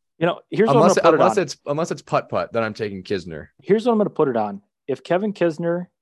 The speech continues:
Speaker 1: plays the Barstool Classic with Riggs next year, and they win the Barstool Classic again, you gotta put Kisner on that team.
Speaker 2: That's, I, I
Speaker 1: 'Cause,
Speaker 2: disagree with
Speaker 1: you know,
Speaker 2: that.
Speaker 1: twenty, uh, what, what year is it right now?
Speaker 2: I mean,
Speaker 1: Twenty twenty,
Speaker 2: carry, carrying Riggs,
Speaker 1: twenty twenty-one.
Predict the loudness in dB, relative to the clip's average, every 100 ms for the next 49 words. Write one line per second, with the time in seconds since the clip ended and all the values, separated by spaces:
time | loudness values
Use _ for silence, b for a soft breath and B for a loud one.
0 | _ -6 -2 -2 -2 0 0 0 -4 -4
1 | 0 -2 -2 -6 -10 -6 -6 -6 -10 -14
2 | -14 -16 -14 -14 -18 _ _ _ _ _
3 | -8 0 2 4 2 0 2 0 0 -6
4 | -4 -6 -6 -8 -6 -4 -4 0 0 0
5 | -6 -8 -10 -10 -12 -12 -18 _ _ _
6 | _ _ _ b b b -10 -8 -6 -2
7 | 0 0 0 -2 -4 -14 -8 -4 -4 -2
8 | 0 2 2 0 -2 -6 _ _ 0 2
9 | 2 0 -4 _ -12 -2 2 2 0 -2
10 | _ -6 -4 0 0 0 -2 -4 0 2
11 | 4 2 2 4 4 2 0 2 4 4
12 | 6 6 6 4 2 0